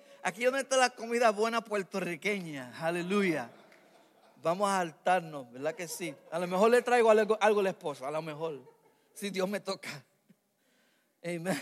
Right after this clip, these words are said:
Um, al exi-, eh, do exercise, al ejercicio. Algo que te va, que, que va a mo-, mover la sangre. Algo que va a mover la sangre. Yo tengo un papá,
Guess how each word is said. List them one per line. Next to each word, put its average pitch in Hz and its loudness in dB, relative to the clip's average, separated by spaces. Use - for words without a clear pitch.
Um, 180 2
al 254 6
exi-, 294 4
eh, 240 -2
do 262 -8
exercise, 214 -2
al 240 2
ejercicio. 233 -2
Algo 320 4
que 254 -2
te 247 4
va, 247 2
que, - 0
que 240 4
va 240 8
a 262 6
mo-, 269 6
mover 269 4
la 254 2
sangre. 247 2
Algo 294 4
que 302 6
va 269 6
a 269 6
mover 285 6
la 262 4
sangre. 262 0
Yo 240 -8
tengo 277 -6
un 254 -8
papá, 262 2